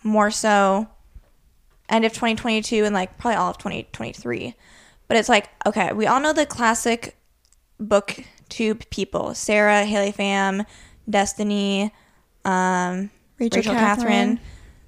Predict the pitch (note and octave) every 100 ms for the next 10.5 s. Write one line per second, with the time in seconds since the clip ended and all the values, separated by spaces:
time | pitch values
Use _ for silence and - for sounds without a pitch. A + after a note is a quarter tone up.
0 | - _ _ - G#3 G#3 A3 G3+ A#3 -
1 | C4 - _ - G3 F3 - - C#4 E4+
2 | D#4 - A3+ G#3 - - B3 B3 A3+ G#3
3 | B3 C4 - A#3 G#3 G#3 - - _ _
4 | _ A#3 A#3+ A#3 C4+ C4 B3 - A#3 G3+
5 | A#3 A3+ G#3+ - - - - G#3+ A3 A3
6 | G#3 G3 F#3+ G#3 G3 G3 F#3+ - - F3
7 | - B3+ F4 B3 F#3+ - A#3 A#3+ A3 -
8 | A#3+ B3 B3+ - - - G#3 A#3 - C4
9 | D4 C#4+ - G#3 G3+ G#3+ G#3 G#3 A#3 G#3
10 | - C#4 C4+ -